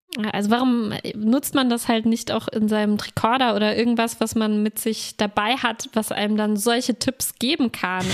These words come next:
ne? Also wenn, wenn, wenn der Punkt dieser Folge jetzt, äh, zu sein scheint, Leonardo hat irgendwelche Fähigkeiten, die Janeway jetzt helfen können, äh,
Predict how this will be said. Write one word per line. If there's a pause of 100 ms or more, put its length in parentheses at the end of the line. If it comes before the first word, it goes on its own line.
ne?
Also
wenn,
wenn,
wenn (380)
der
Punkt
dieser
Folge
jetzt,
äh,
zu
sein
scheint, (760)
Leonardo
hat
irgendwelche
Fähigkeiten,
die
Janeway
jetzt
helfen
können, (800)
äh,